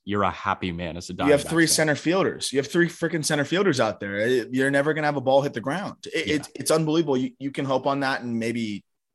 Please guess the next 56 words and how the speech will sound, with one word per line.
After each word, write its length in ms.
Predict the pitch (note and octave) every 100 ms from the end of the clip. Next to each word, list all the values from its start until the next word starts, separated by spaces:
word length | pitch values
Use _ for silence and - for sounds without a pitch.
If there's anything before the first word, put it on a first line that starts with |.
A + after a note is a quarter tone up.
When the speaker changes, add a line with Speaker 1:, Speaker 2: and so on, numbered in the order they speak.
| _ _ _
Speaker 2:
three 200 | - A#2 A#2
years. 560 | A2+ A#2 A2+ - - -
You 100 | A#2+
know, 60 |
you're 140 | A#2+ A2
hoping 220 | A2 A2
Drew 140 | A2+
Jones 240 | A2+ A2+ A2
can 140 | G#2+
climb 400 | G2+ A2+ G#2+ G#2 -
quickly. 480 | A#2+ A#2 A#2+ C#3 - _ _ _
Um, 240 | A2+ G2+
with 120 | G#2+ A2+
the 40 |
defense, 440 | G#2+ A#2 A#2+ A#2+ A#2
I 80 |
think 220 | A2 A#2 -
he 120 | A2
will. 420 | G#2 A2 A#2 B2
It'll 140 | A2+
be 140 | G#2 A2
interesting 340 | G#2 - A2+
to 60 | G#2
see 140 | A#2+
the 80 | A2+
bat. 320 | F#2 G2+ C3+ -
I 80 |
don't 260 | C3+ F3 -
see 560 | - - A2 B2 D#3 - _ _ _ _
too 140 | - D#3+
much 180 | D#3
swing 320 | - - C#3 D3+
and 80 | C3+
miss 300 | D3 D#3+ C3
relative 340 | C3 C#3+ C#3
to 80 | C#3
most 180 | C3+ B2+
high 100 | B2
school 240 | A#2+ C3+
guys 360 | C3 B2 C3 B2
that 100 | A#2+
are, 180 | A#2 A2+
that 240 | A2+ A2+ - _
fit 140 | B2+
his 240 | A2 A#2 A2+
skill 260 | - A#2 A#2
set. 340 | D3 D3+ - _ _ _
Uh, 100 | G#2+
so 160 | G#2+ G#2+
he 140 | A#2
could 260 | A2 A#2 A2+
be 120 | C3
a 60 | B2+
little 180 | C3
bit 160 | C3+ C3+
quicker. 420 | - C3+ D3+ E3